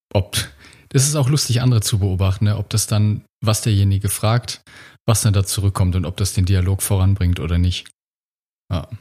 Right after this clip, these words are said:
Und ich finde es spannend, wenn du mal anfängst zu beobachten, was passiert, wenn du oder andere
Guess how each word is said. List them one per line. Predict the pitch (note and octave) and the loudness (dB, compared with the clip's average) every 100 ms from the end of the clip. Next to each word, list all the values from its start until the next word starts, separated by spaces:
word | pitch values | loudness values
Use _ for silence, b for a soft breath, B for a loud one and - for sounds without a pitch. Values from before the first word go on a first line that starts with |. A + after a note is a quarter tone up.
| _ _ _ | _ _ _
Und | B2+ A#2 - | -2 -2 -4
ich | B2 - | -6 -2
finde | D3 C3+ | -2 0
es | - | -2
spannend, | C3 A#2+ F#2+ | 0 0 2
wenn | |
du | F#2 | 2
mal | F#2+ F#2 F#2 | 2 0 0
anfängst | G#2+ - G2+ - | -2 0 -2 -2
zu | - F#2+ | -6 -4
beobachten, | F#2+ G#2 G#2 F#2+ - G#2 F#2+ | -2 0 0 -2 -2 -2 0
was | G2 - | 0 -2
passiert, | - F#2+ - A2 G#2 - | 0 0 0 0 0 0
wenn | G2 F#2+ F#2 F2+ - | 0 2 2 -2 -6
du | A2 A#2 B2+ C#3 | -2 0 0 0
oder | G2+ F#2 | 0 0
andere | G#2+ A#2 A2 G2 G2+ | 2 2 2 2 0